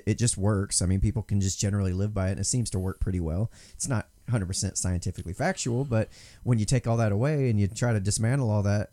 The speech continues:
without giving somebody something else to live for, you, you end up seeing this trend toward nihilism and people just going, "Oh, there's no meaning in life. Might as well kill myself." You know, talk about, you know, "There's too many people on the earth and we should all just stop having babies and then, you know, the, the world will be better without people on it." You know, you get that kind of attitude.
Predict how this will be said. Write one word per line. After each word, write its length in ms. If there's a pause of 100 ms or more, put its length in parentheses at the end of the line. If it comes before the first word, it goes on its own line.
without 400
giving 300
somebody 340
something 340
else 140
to 80
live 180
for, 220
you, 200
you 200
end 80
up 100
seeing 240
this 140
trend 300
toward 200
nihilism 560
and 100
people 220
just 160
going, 240
"Oh, 240 (300)
there's 180
no 100
meaning 300
in 80
life. 420 (240)
Might 140
as 100
well 100
kill 140
myself." 580
You 100
know, 80
talk 220
about, 280 (280)
you 100
know, 140
"There's 180
too 100
many 160
people 300
on 100
the 80
earth 420
and 80
we 100
should 160
all 100
just 140
stop 180
having 260
babies 440
and 120
then, 260
you 120
know, 100
the, 120
the 120
world 180
will 120
be 40
better 180
without 300
people 300
on 160
it." 140
You 80
know, 60
you 100
get 140
that 140
kind 140
of 80
attitude. 580